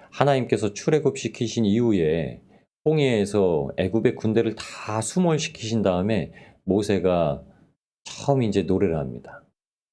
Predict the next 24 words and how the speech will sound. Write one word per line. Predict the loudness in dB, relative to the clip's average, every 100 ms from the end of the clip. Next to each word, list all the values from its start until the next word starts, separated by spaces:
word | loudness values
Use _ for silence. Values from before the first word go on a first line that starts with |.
| _ _ _ _ -2
모세가 | 2 2 4
하나님에 | 4 4 2
대해서 | 2 2 0
노래를 | 2 2 4
하고 | 2 2 2 2 0 -4 -16 -14
그 | -2
다음에, | 2 2 2 2 0 -2 -8 -20 _
음, | -4 -4 -6 -18 _ _
모세의 | 0 2 2 2 2 0 0
누이였던 | 2 2 2 0 -4 -4 0
미리암과 | 2 2 2 0 0 0 0 -2 -8 -10 -4
이제 | -2 0
그 | 0
여인들이 | 2 2 2 0 -2 -4 -6 -16 -20 _ _ _ _ _ _ _
포고와 | 0 4 4 4 4 0
이제 | -2 -6 -12 -20 _ -16 -14 -16 -20 -20 _ _ _ _
북을 | 0 2 2
치면서 | 2 2 2 -2
이제 | -2
하나님 | -2 0 0
앞에 | 0 -2 -2 -2
그 | -2
영광을 | -2 0 -2 -2
찬송합니다. | -6 -6 -4 -6 -6 -12 -18